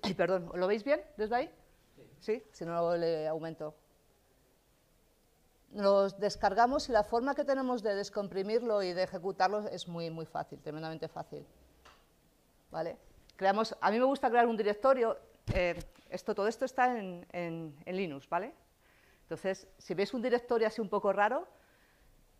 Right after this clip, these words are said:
Speaker 1: imaginaros que es de Windows, <laughs> ¿vale? Entonces, a mí, yo lo descomprimo, en el, bueno, me creo este directorio, me voy a ese directorio, me lo descargo y me lo descomprimo. Le doy los permisos de ejecución y lo ejecuto, ¿vale?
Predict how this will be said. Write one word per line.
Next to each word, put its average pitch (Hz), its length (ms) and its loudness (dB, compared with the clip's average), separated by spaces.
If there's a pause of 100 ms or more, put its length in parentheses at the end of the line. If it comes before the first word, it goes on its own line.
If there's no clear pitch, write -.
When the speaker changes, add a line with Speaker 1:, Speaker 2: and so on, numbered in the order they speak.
(120)
Speaker 1:
imaginaros 185 500 0
que 220 100 -6
es 185 60 -6
de 196 60 -4
Windows, 147 480 -8 (400)
<laughs> - 420 -20
¿vale? 196 220 -8 (440)
Entonces, 170 280 -2
a 175 60 0
mí, 175 160 -8
yo 208 100 4
lo 220 80 6
descomprimo, 226 580 2
en 180 100 0
el, 190 120 -4
bueno, 202 160 2
me 160 100 -4
creo 180 140 2
este 190 180 -4
directorio, 277 640 2 (440)
me 170 100 -2
voy 190 120 2
a - 20 2
ese 190 100 -6
directorio, 220 440 0
me 214 100 -4
lo 175 100 0
descargo 233 720 2 (280)
y 175 120 -4
me 170 80 -2
lo 165 80 2
descomprimo. 160 640 -6 (140)
Le 170 120 -2
doy 185 160 2
los 190 100 0
permisos 185 360 -4
de 196 60 -2
ejecución 277 580 0 (320)
y 180 80 -4
lo 165 80 -2
ejecuto, 156 500 -10 (920)
¿vale? 190 340 -4